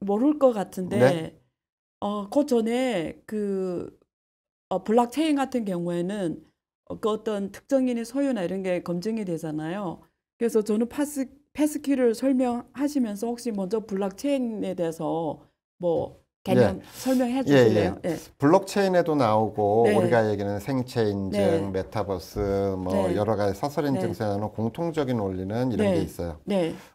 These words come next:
Speaker 2: 어떤 그 우리가 옛날에 동화책에
Speaker 1: 네.
Speaker 2: 보면
Speaker 1: 네.
Speaker 2: 어, 전쟁이 나면 엄마가 동전 하나를 찢어서
Speaker 1: 네.
Speaker 2: 반으로 나눠서
Speaker 1: 네.
Speaker 2: 목걸이를 해주고
Speaker 1: 네.
Speaker 2: 니네가 다시 만나면
Speaker 1: 그걸
Speaker 2: 형제라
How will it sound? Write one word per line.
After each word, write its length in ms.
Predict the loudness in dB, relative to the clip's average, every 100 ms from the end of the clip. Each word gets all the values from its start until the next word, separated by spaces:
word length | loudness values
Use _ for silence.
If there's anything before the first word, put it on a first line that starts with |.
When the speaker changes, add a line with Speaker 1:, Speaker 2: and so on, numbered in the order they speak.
| -10
Speaker 2:
어떤 600 | -4 2 4 2 -2 -6
그 300 | -2 0 2
우리가 640 | 0 -2 0 2 2 -2
옛날에 560 | -4 -2 0 0 -2 -4
동화책에 380 | -2 0 0 -2
Speaker 1:
네. 100 | -4
Speaker 2:
보면 440 | -4 -4 -2 -2
Speaker 1:
네. 300 | -2 -4 -6 -12 -20 _ _
Speaker 2:
어, 220 | -8 -6 -4
전쟁이 460 | -4 -2 -2 -2
나면 260 | -2 -2 -2
엄마가 600 | -2 -2 -4 -4 -2 -2
동전 380 | -2 -4 -4 -4
하나를 420 | -4 -4 -6 -8 -10
찢어서 460 | -10 -6 -6 -8 -14 _
Speaker 1:
네. 240 | -4 -4 -4
Speaker 2:
반으로 380 | -6 -6 -6
나눠서 680 | -6 -8 -10 -10 -6 -6 -4
Speaker 1:
네. 120 | -4 -2
Speaker 2:
목걸이를 340 | -2 -2 -2
해주고 420 | -4 -8 -10 -10 -8
Speaker 1:
네. 400 | -4 -4 -6 -10 -6
Speaker 2:
니네가 300 | -4 -4 -4
다시 260 | -8 -8
만나면 720 | -6 -4 -4 -4 -2 -2 -4 -10 -10
Speaker 1:
그걸 180 | -4 -2
Speaker 2:
형제라 420 | 0 2 4 4